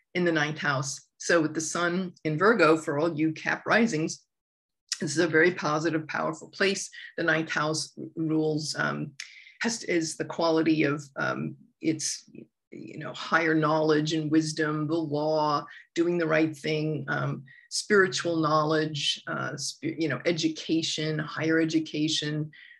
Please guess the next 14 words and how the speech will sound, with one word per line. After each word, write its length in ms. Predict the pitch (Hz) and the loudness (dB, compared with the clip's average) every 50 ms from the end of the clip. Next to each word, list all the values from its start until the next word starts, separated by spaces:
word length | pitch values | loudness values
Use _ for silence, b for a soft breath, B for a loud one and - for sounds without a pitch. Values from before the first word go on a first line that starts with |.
| B - | B -4
Um, 300 | 156 156 151 147 147 147 | -2 -2 0 -2 -2 -2
it 100 | 170 160 | -2 0
can 140 | - 240 208 | 2 2 2
also 280 | 175 175 - - 190 | 2 2 0 0 -2
be 160 | 156 156 160 160 | 0 4 4 4
about 320 | 151 156 151 156 - - | 4 4 2 0 0 -2
foreigners 680 | - 156 147 151 156 156 160 160 160 165 160 160 156 151 | -2 0 0 2 0 2 2 2 2 2 0 0 0 0
or 200 | 151 143 143 - - | -2 -2 -2 -4 -4
foreign 280 | 160 151 151 156 156 | -2 -2 -2 -2 -4
cultures 580 | 151 - 156 151 151 - - 175 165 160 151 156 | -4 -4 -4 -4 -4 -2 -2 0 2 2 0 0
or 80 | 143 131 | -4 -4
interacting 640 | 156 160 156 143 143 151 170 - - - 165 165 160 | -4 -2 -2 0 0 0 -2 -2 -4 -4 -2 -2 -2
with 140 | 156 156 156 | -2 -4 -6
foreigners, 720 | - - 143 143 147 143 147 147 147 147 147 151 - | -8 -6 -4 -4 -2 -2 -2 -2 -2 -2 -2 -4 -8